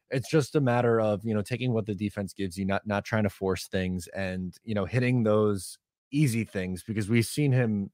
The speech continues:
you know, make these ridiculous throws like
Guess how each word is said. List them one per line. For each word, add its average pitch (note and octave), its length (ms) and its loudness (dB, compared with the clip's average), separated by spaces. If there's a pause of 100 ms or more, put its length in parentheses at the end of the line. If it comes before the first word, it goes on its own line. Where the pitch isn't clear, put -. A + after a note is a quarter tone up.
you B2 100 -6
know, A2 80 2
make G#2+ 280 4
these G2 260 0
ridiculous G#2 580 4
throws F#2+ 520 0
like F#2 240 0